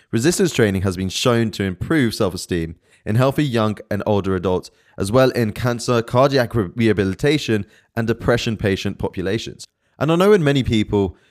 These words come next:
there may be a misconception around that you have to be this huge bloke to be able to lift these heavy weights. However, it is accessible to everyone,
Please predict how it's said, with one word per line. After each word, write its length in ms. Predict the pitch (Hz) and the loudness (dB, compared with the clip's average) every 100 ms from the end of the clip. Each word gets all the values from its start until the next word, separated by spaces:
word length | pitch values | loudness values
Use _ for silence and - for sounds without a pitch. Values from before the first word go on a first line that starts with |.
| _ | _
there 180 | 110 117 | 0 2
may 200 | 110 131 | 0 -2
be 160 | 117 120 | -2 -2
a 40 | |
misconception 680 | 120 127 - 110 113 - 101 | 0 -2 -2 -2 -2 -2 -4
around 320 | 101 101 101 | 0 0 -2
that 120 | 101 | -4
you 100 | 98 | -4
have 180 | 107 117 | -2 -2
to 80 | 113 | -4
be 120 | 117 | -4
this 280 | 107 104 - | -4 -6 -6
huge 300 | 160 170 127 | -4 -4 -2
bloke 340 | 110 107 104 - | 0 0 0 -6
to 100 | 101 | -4
be 140 | 104 | 0
able 160 | 107 95 | 0 -2
to 100 | 113 | -6
lift 260 | 113 127 | -4 -4
these 180 | 127 113 | -4 -4
heavy 220 | 123 104 | -2 -2
weights. 400 | 98 98 90 - - _ _ _ | -2 -2 -4 -8 -20 _ _ _
However, 480 | 139 160 151 147 110 - _ _ | 4 4 4 2 0 -8 _ _
it 140 | - 143 | -2 0
is 140 | 139 | 2
accessible 600 | 113 131 - 147 - 139 123 | 0 -2 0 0 0 0 0
to 180 | - | 2
everyone, 480 | 123 131 120 98 82 | 0 2 2 2 0